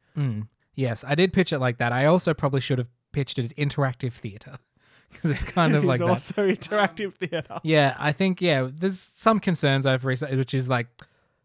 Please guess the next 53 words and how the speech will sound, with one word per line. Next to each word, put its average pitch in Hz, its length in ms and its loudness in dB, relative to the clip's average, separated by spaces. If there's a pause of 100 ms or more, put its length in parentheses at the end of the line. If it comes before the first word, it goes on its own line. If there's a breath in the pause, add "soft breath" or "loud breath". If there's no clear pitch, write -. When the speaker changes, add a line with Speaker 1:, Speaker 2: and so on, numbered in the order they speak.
(100)
Speaker 1:
you 143 80 -18
gotta 120 180 0
book 135 240 2
it 190 80 4
for - 80 0
yourself, 175 520 8
and 127 120 2
it, 127 100 0
there's 127 220 0
gotta, 135 160 4
we 135 100 -2
gotta 139 140 4
make 151 180 4
sure 170 160 4
you're 151 80 6
not 143 220 2
booking 143 320 2
other 135 160 2
Speaker 2:
That 135 80 -2
is, 147 80 4
Speaker 1:
people's 147 200 2
Speaker 2:
yes. 135 100 0
Speaker 1:
kidnappings. 131 540 2
Speaker 2:
Mm-hmm. - 60 2
Speaker 1:
That 143 160 4
would 139 140 0
be 135 260 2
Speaker 2:
That 131 220 -6
is 131 40 0
a - 20 6
Speaker 1:
like 147 120 6
Speaker 2:
concern. 131 220 -2
Speaker 1:
swatting, 123 400 4
but 120 100 0
Speaker 2:
Mm-hmm. 117 80 -10
Speaker 1:
like, 117 320 -4 (460)
yeah, 143 220 6
it's 120 100 0
like, 127 200 -2
<laughs> 170 120 2
"I 147 240 4
went 135 120 2
on 135 60 0
my 131 120 0
Speaker 2:
Mm. 120 40 -6
Speaker 1:
friend's 123 240 0
phone, 117 240 -2
I 117 80 -4
booked 117 240 -8
him 123 100 -6
to 117 60 -6
be 117 80 -4
kidnapped." 117 520 -8